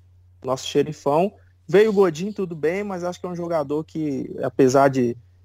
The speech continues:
já ser consolidado, já ser um atleta, assim, de renome, né? É, é, pela idade, eu não sei se aguentaria o tranco ali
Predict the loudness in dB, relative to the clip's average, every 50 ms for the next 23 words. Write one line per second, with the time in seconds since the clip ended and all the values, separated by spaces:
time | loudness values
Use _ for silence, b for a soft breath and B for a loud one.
0 | _ 2 2 2 2 2 0 2 2 2 2 2 0 -4 0 0 0 2 2 2
1 | 2 4 6 6 6 6 4 2 -4 -10 -10 -10 -10 -10 -12 -12 -12 -12 -16 -18
2 | -16 -16 -16 -14 -10 -8 -6 -6 -6 -8 -14 -12 -10 -10 -10 -10 -12 b b b
3 | b b -4 -2 -2 0 2 0 0 0 0 2 2 4 4 4 2 0 -4 -6
4 | -8 -10 -10 -12 _ _ _ _ _ _ _ _ -4 -2 -2 0 0 -2 -2 -4
5 | -6 -12 -16 -12 -8 -6 -4 -4 -4 0 4 6 6 6 6 4 4 4 4 4
6 | 4 2 -2 -6 -8 -8 -10 -10 -12 -10 -8 -8 -8 -8 -8 -10 -10 -10 -8 -6
7 | -6 -4 -2 -4 -2 -2 -4 -6 -2 -2 0 0 0 0 -2 -2 -2 -4 -4 -2
8 | -2 -2 -4 -4 -4 -2 0 2 0 0